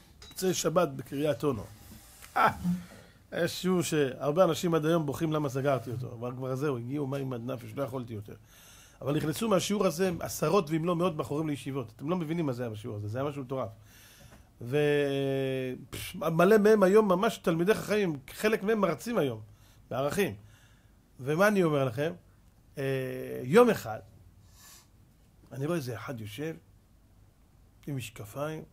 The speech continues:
נראה כמו איזה דוקטור, מסתכל עליי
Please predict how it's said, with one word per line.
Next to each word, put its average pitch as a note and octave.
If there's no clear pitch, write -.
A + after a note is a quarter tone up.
נראה C3
כמו C#3
איזה A#2+
דוקטור, D3
מסתכל -
עליי D#3+